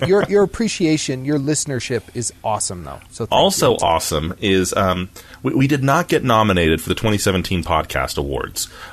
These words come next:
Speaker 2: but I know it's not because our fans didn't nominate us.
Speaker 1: False.
Speaker 2: I
Speaker 1: False. We did get nominated. However, we were not selected as a finalist.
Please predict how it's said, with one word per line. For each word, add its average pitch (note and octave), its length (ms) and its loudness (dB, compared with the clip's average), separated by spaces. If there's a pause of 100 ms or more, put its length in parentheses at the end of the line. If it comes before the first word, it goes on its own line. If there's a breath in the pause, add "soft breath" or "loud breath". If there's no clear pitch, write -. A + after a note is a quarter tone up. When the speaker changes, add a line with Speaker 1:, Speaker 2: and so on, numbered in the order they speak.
Speaker 2:
but A2 120 2
I A#2 100 4
know C#3 240 4
it's - 160 -2
not A#2+ 220 2
because G2 360 2
our F2+ 440 4
fans F2+ 480 0
didn't F2+ 340 0
nominate D2+ 480 0
us. - 300 -6
Speaker 1:
False. D#3+ 600 4
Speaker 2:
I - 20 -20 (120)
Speaker 1:
False. - 560 2
We E3 160 2
did G#3 300 2
get F#3+ 180 4
nominated. A2+ 760 0 (340 soft breath)
However, D#3 480 2
we C#3 160 0
were B2+ 160 -2
not B2 260 -4
selected A#2+ 640 -2
as G2+ 160 -2
a G#2 40 -2
finalist. G#2 960 -4